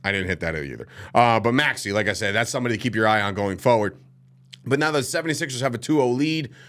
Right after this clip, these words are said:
We said it yesterday after the first game that it was kinda like, "Eh, this one's gonna be just a drag out, just seventy-sixers are gonna dominate."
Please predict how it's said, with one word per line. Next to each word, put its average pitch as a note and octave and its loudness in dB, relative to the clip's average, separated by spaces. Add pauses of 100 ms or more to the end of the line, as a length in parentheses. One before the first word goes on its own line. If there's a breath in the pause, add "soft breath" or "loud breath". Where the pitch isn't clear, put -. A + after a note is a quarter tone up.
(140 loud breath)
We A#2+ 0
said F3+ 0
it D3+ -4
yesterday B2+ 0
after B2+ 0
the G#2 -2 (160)
first D#3 4
game D#2 -6 (340 soft breath)
that G#2 0
it G#2 -2
was G#2 -4
kinda G#2+ 0
like, F#2 0 (280)
"Eh, G2+ 0
this F2+ -4
one's G2 -4
gonna G2 0
be F#2 -2
just F2+ -8
a - -10
drag G2 2
out, G2 0
just F2+ -6
seventy-sixers G2 -4
are - -12
gonna F2 -2
dominate." F#2 -2